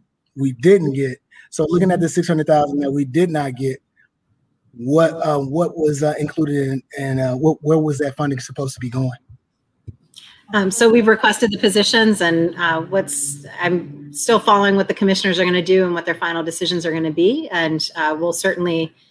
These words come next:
Speaker 2: uh, appeal what's not, uh, yet in the budget.
Speaker 1: Roger that. Um, sorry about that one. I was just, just kinda curious about what, what,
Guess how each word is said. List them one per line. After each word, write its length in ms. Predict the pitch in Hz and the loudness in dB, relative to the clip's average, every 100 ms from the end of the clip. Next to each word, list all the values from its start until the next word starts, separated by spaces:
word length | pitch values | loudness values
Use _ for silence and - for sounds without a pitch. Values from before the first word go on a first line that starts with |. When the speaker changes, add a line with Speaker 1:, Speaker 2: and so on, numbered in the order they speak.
| _ - | _ -8
Speaker 2:
uh, 260 | 175 180 185 | -6 -4 -4
appeal 440 | 175 - 196 185 165 | -6 2 6 6 4
what's 260 | 165 - | 2 0
not, 300 | 170 156 156 _ 160 | 2 2 0 _ -10
uh, 320 | 147 147 143 - _ _ 175 | -8 -6 -8 -14 _ _ -4
yet 300 | 165 156 175 | -2 -2 -2
in 140 | 160 | 0
the 60 | 143 | 0
budget. 360 | 127 131 - _ _ _ _ _ _ _ _ _ _ _ _ _ _ _ _ - - _ - - - _ _ | -2 -4 -10 _ _ _ _ _ _ _ _ _ _ _ _ _ _ _ _ -18 -18 _ -14 -12 -12 _ _
Speaker 1:
Roger 320 | 151 143 139 | 2 4 4
that. 220 | 147 131 - _ - - - _ 143 | 0 0 -10 _ -20 -20 -20 _ -2
Um, 480 | 139 131 135 123 - | 0 0 -4 -14 -10
sorry 400 | - 139 131 131 | -4 0 0 -2
about 240 | 131 131 | -6 -6
that 180 | 135 131 | -4 -2
one. 100 | 135 | -2
I 60 | 139 | -2
was 140 | 135 | -4
just, 260 | 127 - - | -8 -10 -2
just 180 | 175 | 0
kinda 160 | - 175 | 2 2
curious 280 | 175 180 165 | 4 4 4
about 240 | 170 160 | 6 6
what, 160 | 165 151 | 4 0
what, 160 | 175 | -2